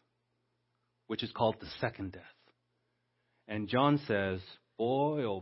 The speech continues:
boy, oh boy, are you ever blessed if you're in the first resurrection." Strive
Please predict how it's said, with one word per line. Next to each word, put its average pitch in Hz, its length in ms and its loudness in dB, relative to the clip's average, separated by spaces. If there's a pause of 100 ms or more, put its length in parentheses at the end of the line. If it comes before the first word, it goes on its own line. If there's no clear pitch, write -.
boy, 107 200 0
oh 117 140 2
boy, 92 240 -10 (1080)
are 95 140 -2
you 120 260 2
ever 147 180 2
blessed 101 400 -2 (800)
if 98 180 -18
you're 98 200 -8
in 95 100 -10
the 92 140 -16
first 90 260 -18
resurrection." 85 540 -20 (960)
Strive 185 500 6